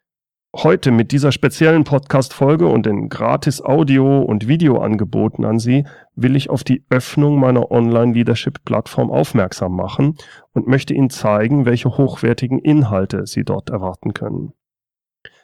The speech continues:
Der dreiteilige Videokurs, den Sie bekommen, wenn Sie sich unter mehr Bindestrich führen Punkt D E Schrägstrich Bonus eintragen,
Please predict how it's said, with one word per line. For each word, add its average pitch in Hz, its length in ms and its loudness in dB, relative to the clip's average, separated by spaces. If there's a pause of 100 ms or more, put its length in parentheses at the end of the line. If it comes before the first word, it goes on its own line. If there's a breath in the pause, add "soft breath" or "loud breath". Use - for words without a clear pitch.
(200 loud breath)
Der 120 80 2
dreiteilige 151 720 2
Videokurs, 156 580 0
den 135 140 0
Sie 131 100 -4
bekommen, 135 720 0
wenn 113 120 0
Sie 113 120 -6
sich 113 180 -6
unter 113 420 -2
mehr 117 360 2
Bindestrich 113 580 -4
führen 120 420 0
Punkt - 280 -4
D 110 80 0
E 120 300 0
Schrägstrich - 640 -6
Bonus 117 400 0
eintragen, 135 640 0